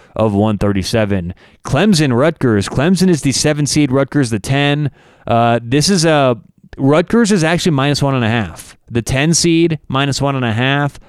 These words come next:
Big Ten, A C C matchup. This should be a lot of fun. Probably one of the better games of the first round.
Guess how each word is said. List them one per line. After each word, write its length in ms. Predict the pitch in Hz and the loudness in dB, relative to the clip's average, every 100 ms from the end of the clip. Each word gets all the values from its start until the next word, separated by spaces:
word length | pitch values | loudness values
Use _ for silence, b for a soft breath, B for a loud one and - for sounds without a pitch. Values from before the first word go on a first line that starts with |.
| b 104 | b -2
Big 260 | 135 156 | 0 0
Ten, 320 | 135 143 139 - | 0 0 0 0
A 120 | 139 | 0
C 160 | 135 139 | 2 0
C 200 | - 135 | 0 0
matchup. 420 | 120 120 - 131 | 0 0 0 -2
This 140 | 120 120 | 0 -2
should 160 | 151 | -2
be 140 | 131 123 | 0 0
a 80 | |
lot 280 | 104 113 120 | 2 0 0
of 80 | 110 | -4
fun. 460 | - 110 101 101 95 B B | -2 0 2 0 -2 B B
Probably 240 | 135 143 | -2 2
one 160 | 135 131 | 2 2
of 80 | 120 | 0
the 60 | |
better 260 | 107 120 120 | 0 0 0
games 480 | 110 107 104 104 - B B | 0 0 0 -2 -6 B B
of 140 | 113 | -2
the 80 | 107 | -2
first 320 | - 104 - | -2 -2 -2
round. 400 | 104 95 82 80 | -2 -2 -4 -10